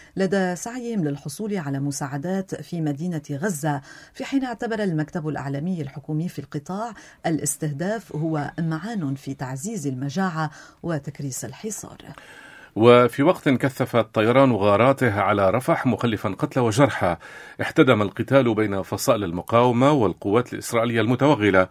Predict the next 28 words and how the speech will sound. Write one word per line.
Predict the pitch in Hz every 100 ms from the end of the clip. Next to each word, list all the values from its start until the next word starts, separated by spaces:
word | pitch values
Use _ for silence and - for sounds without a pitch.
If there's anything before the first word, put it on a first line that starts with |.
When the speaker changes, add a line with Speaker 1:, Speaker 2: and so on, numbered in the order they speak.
| - - -
Speaker 2:
قرب | 131 95
خان | 87 131 139
يونس. | 107 80 73 - - - - _ - _ _
Speaker 1:
وفي | 214 240 233 269 262
واشنطن، | 240 226 240 214 208 202
أكد | 190 196 180
الرئيس | 170 165 170 -
الأمريكي | - 156 151 151 175
جو | 156
بايدن | 143 160 175 165
أنه | 151 147 156
لن | 156 214 226
يتوقف | 220 214 202 190 135 135
عن | 139 139
الضغط | 135 175 202 214 - - - -
حتى | 214 208
التوصل | 208 214 254 - 254
إلى | 220 175 147
اتفاق | 139 156 214 202
يضمن | 202 147 147 156 151
إطلاق | 143 - 185 214
الرهائن | 208 214 196 - 160 156 - - -
ووقفاً | 175 139 147 - 156
فورياً | 156 151 214 208
لإطلاق | 131 131 - 143 160
النار | 160 190
في | -
غزة | 139 180 156 170